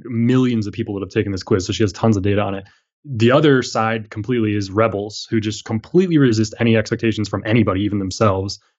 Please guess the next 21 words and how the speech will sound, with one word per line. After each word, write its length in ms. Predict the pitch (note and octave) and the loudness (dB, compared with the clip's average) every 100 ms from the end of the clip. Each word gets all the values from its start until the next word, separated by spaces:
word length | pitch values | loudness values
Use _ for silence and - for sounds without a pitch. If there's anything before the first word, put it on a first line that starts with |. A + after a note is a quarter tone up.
| - | -2
And 140 | A2+ | 2
that's 180 | A#2+ D#3 | 4 2
pretty 160 | - D3 | 2 4
rare 180 | C#3 A#2+ | 2 0
too. 380 | D#3+ C#3 G#2 G2+ | -4 -4 -4 -4
And 160 | A#2 | -2
then 320 | B2 B2+ B2+ A#2+ | 0 0 0 0
there 140 | B2+ | 0
are 60 | A#2+ | 0
people 380 | E3 E3+ D3 B2 | 0 4 4 2
on 100 | B2 | 0
the 60 | |
other 280 | A#2+ A#2 A2 | 0 0 -2
side 480 | - A#2+ A#2 A2 G#2+ | -2 0 0 -2 -2
that 120 | A2+ | 0
are 120 | A2 | 2
basically, 520 | G#2+ C3+ C#3 D3 C3+ | 2 2 0 -4 -4
like, 280 | A#2+ A2 G#2+ _ _ _ _ | -2 -4 -4 _ _ _ _
either 380 | B2+ C3+ E3+ F3 | 0 2 4 4
really 260 | C#3+ D3 C#3 | 4 4 2
good 460 | A2 A#2 C#3+ D3+ | 2 2 2 -2